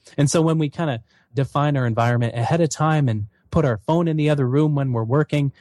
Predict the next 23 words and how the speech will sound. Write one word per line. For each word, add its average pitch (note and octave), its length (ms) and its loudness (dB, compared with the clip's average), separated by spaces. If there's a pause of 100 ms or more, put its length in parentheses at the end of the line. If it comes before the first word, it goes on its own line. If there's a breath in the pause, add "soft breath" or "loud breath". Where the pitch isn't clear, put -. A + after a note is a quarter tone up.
(180 soft breath)
or B2+ 160 2
we A2 160 -2 (160)
put D#3 120 0
it C3 120 0
into B2 200 -2
airplane B2+ 460 0
mode, B2+ 260 2 (200 soft breath)
or F3+ 260 0 (240)
sometimes F#3+ 540 -2
even E3 240 -2 (100)
disconnecting F3 640 -4
from D#3 140 -2
the C#3 100 0
internet A#2 360 -2 (160)
is, C3 160 0 (120)
is C#3 160 2
a B2+ 40 2
powerful B2+ 420 0
thing B2+ 200 2
that A2+ 140 2
we B2 100 2
can A#2 180 -2
do. C3+ 240 2